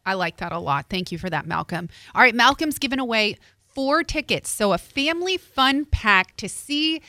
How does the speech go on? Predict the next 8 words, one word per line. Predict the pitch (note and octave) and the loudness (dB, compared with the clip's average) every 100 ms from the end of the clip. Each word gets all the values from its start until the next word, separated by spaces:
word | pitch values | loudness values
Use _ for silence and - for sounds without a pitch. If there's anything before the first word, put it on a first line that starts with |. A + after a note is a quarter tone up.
| - | -20
the | - | -12
Pensacola | G#3 C4+ - D4 C#4 | -10 -8 -8 -4 -2
Ice | - A3+ - | 0 0 -2
Flyers | - G#3 G#3 G3+ - | -4 -2 -2 -4 -10
take | - A#3 A#3 - | -12 -6 -6 -6
on | - G#3+ G#3 G#3+ - - _ | -4 -2 -2 -2 -10 -20 _
the | A3 G3 F#3 | -6 -6 -8
Macon | G3+ A3 B3+ - C4 B3+ B3+ B3+ B3+ | -6 0 -2 0 0 0 0 -2 -6